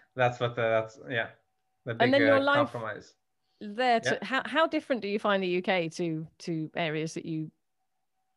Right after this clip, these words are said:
Speaker 2: I mean, I know the timescale is different, but even now, like, I don't know when you last went home, but how different do you find the two, U K and Romania?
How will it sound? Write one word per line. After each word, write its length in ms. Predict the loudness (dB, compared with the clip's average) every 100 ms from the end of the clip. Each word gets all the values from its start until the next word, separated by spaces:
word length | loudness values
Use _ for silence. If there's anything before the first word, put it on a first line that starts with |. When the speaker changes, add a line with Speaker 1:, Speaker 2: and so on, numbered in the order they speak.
| _ -2
Speaker 2:
I 100 | 0
mean, 180 | 2 4
I 60 |
know 120 | 4
the 80 | 4
timescale 580 | 2 2 2 0 -2 -2
is 120 | -4
different, 440 | -4 -4 -8 -8 -6
but 120 | -2
even 260 | 0 2
now, 340 | 4 4 2 0
like, 200 | -2 -2
I 40 |
don't 140 | -2 0
know 60 |
when 160 | 0 0
you 100 | 0
last 260 | -2 -2
went 180 | -6 -4
home, 400 | -2 -2 -4 -8
but 200 | -10 -10 -6
how 200 | -2 0
different 580 | -2 -6 -8 -8 -12 -10
do 60 |
you 140 | -8 -6
find 260 | -8 -8
the 60 | -10
two, 280 | -10 -12 -12
U 140 | -12 -12
K 220 | -10 -10
and 140 | -10
Romania? 440 | -12 -12 -14 -14